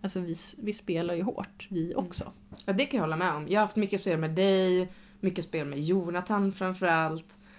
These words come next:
Speaker 2: Eh, och jag hade mycket s-, eller förra gången var det mycket spel med Peter också, men det är en helt annan historia.
Speaker 1: Mm.
Speaker 2: Och jag måste ju säga att ni, ni är ju bra spelare. Det finns ju en anledning till varför ni också har de positionerna ni har i spelet. Såklart även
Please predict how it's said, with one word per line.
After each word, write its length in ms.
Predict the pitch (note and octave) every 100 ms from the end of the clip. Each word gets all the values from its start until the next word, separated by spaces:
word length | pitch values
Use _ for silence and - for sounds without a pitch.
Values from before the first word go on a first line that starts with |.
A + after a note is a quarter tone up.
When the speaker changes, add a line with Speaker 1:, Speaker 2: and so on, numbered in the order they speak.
| - -
Speaker 2:
Eh, 240 | D#3+ D#3 C#3+
och 120 | F#3
jag 60 |
hade 240 | F#3 F3+ F#3
mycket 240 | E3 E3+
s-, 80 | -
eller 580 | F#3 F#3 F#3 F3 E3 E3 - -
förra 260 | - F#3+ E3+
gången 280 | E3+ E3 D#3+
var 80 | D#3
det 60 |
mycket 240 | D#3+ D#3 D#3
spel 220 | D3 C#3+
med 100 | D#3+
Peter 200 | A3 D3+
också, 160 | C3+
men 80 | F3
det 60 | D4
är 20 |
en 60 | A3
helt 240 | E3+ E3 D#3+
annan 160 | D#3+
historia. 420 | E3 F3+ F3 D#3+ D#3+
Speaker 1:
Mm. 140 | G#3 C4+ - - -
Speaker 2:
Och 120 | G#3
jag 240 | A3+ E4+
måste 160 | F4+ C4+
ju 40 |
säga 160 | B3+ G3
att 100 | F#3
ni, 720 | F#3 F3+ F3 F3 E3+ E3 D#3+ G2 - F#2+ D#2 - -
ni 280 | - F3+
är 220 | F#3 C#4 G4
ju 60 |
bra 220 | D#3+ -
spelare. 580 | - - - - A#2+ F#3+ G#3+
Det 120 | G3+
finns 220 | A3 G#3
ju 40 |
en 60 | G#3
anledning 520 | G3+ F3+ G3 C4+ G3+
till 100 | E3+
varför 560 | E3 E3 - F3 D#3+ D#3 - - - -
ni 260 | F3 D#3+ F3
också 240 | A3 F#3+
har 120 | C#3+
de 120 | D3
positionerna 500 | D3 C#3+ D#3 D3+ C#3+
ni 140 | C#3+ E3
har 460 | - - - D#3+ E3
i 160 | E3 D#3
spelet. 640 | - C4 F3+ D#2 - - - -
Såklart 320 | E3 F3 E3+
även 300 | D#3+ E3 E3